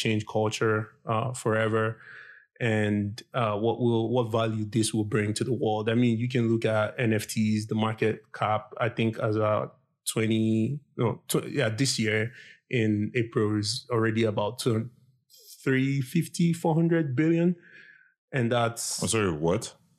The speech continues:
Speaker 1: Yeah.
Speaker 2: I, is it four hundred fifty billion?
Speaker 1: Yeah.
Speaker 2: Okay.
Speaker 1: Yeah,
Speaker 2: I mean
Speaker 1: and the whole crypto space is two point two trillion, some-, somewhere around that.
Speaker 2: Okay.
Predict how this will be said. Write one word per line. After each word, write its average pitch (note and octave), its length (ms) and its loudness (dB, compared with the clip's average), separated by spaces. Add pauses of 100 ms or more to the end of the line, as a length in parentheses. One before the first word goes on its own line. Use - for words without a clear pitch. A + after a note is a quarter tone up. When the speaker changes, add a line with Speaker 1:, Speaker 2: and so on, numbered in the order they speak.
(220)
Speaker 1:
Yeah. G#2+ 280 0 (420)
Speaker 2:
I, G2 100 2 (120)
is F2+ 140 0
it G2+ 160 2 (300)
four G#2 140 2
hundred G2 160 0
fifty F#2+ 240 -2
billion? F#2 420 0 (160)
Speaker 1:
Yeah. D3+ 240 0 (1160)
Speaker 2:
Okay. F#2 340 -2 (160)
Speaker 1:
Yeah, B2+ 200 0
Speaker 2:
I - 20 2
mean B2 120 2
Speaker 1:
and C3 120 0
the B2+ 120 2
whole C#3+ 400 2
crypto B2 760 0 (500)
space A2+ 560 0
is G#2+ 460 0 (280)
two A#2 540 2
point G#2+ 500 0 (120)
two C#3+ 480 2
trillion, D#3+ 520 2
some-, C3 380 0
somewhere B2+ 360 0
around A2 240 0
that. - 220 -2 (460)
Speaker 2:
Okay. D2 180 -6